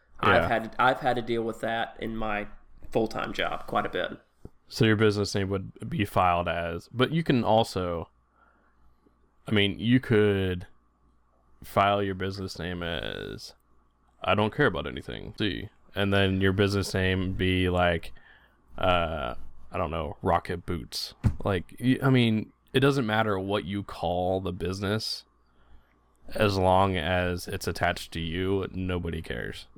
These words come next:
Speaker 2: And it doesn't have to ever be communicated, so.
Speaker 1: Yeah, what's, what's, what's really funny is that yesterday I was getting lunch at a Jimmy John's, and, you know, they're all,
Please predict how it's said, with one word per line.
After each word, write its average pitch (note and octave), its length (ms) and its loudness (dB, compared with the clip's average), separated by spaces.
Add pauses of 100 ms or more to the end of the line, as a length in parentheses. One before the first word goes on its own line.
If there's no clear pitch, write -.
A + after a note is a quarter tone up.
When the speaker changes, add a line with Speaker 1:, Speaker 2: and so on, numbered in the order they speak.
(140)
Speaker 2:
And G2 140 4
it G2 60 4
doesn't G2+ 240 2
have F#2 240 -2
to - 120 -8
ever F#2 200 -6
be F2 320 -8 (100)
communicated, D#2 760 -8 (140)
so. E2+ 460 -6 (540)
Speaker 1:
Yeah, A#2 300 2
what's, B2 340 0 (420)
what's, B2 320 2 (360)
what's C3 220 -2
really B2 200 6
funny B2 340 2
is A2+ 140 2
that - 160 -2
yesterday A2+ 600 0
I A#2 160 2
was A2+ 220 -4
getting A#2 300 -2
lunch A2+ 320 -2
at - 60 -4
a A2 60 0
Jimmy A2 280 -2
John's, G#2 360 0
and, A2+ 120 -2
you A#2+ 80 0
know, A#2 120 2
they're A#2 160 2
all, A#2 220 4